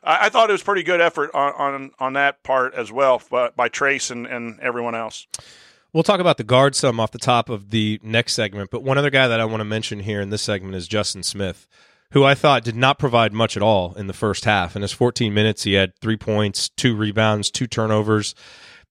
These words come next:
Speaker 2: You know, for my taste, it was just a lot more of the flat-footed Justin Smith than you wanna see. I thought over the last five minutes of the game, he was awesome.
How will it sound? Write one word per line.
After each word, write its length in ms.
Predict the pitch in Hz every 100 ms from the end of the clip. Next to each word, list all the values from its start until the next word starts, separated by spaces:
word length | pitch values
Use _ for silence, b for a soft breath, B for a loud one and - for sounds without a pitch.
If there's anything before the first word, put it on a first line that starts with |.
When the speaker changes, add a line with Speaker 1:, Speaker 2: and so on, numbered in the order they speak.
| _ _
Speaker 2:
You 120 | 147
know, 140 | 156 131
for 260 | - 135
my 480 | 123 123 127 135 135
taste, 420 | 147 147 139 131
it 60 | 131
was 160 | 120 110
just 220 | 123 - -
a 60 |
lot 240 | 117 123 -
more 200 | 123 123
of 80 | 110
the 80 |
flat-footed 720 | 101 - 123 - - 120 131 -
Justin 360 | 135 135 - 131
Smith 340 | - 131 -
than 120 | 135
you 100 | 123
wanna 160 | 127 123
see. 320 | - 127 139 b b b b
I 100 | 151
thought 180 | 175 175
over 160 | 135 123
the 80 |
last 240 | 110 120 -
five 220 | 123 117
minutes 240 | 113 110
of 60 | 98
the 60 | 87
game, 220 | 104 95
he 120 | 110
was 120 | 107
awesome. 360 | 87 104 -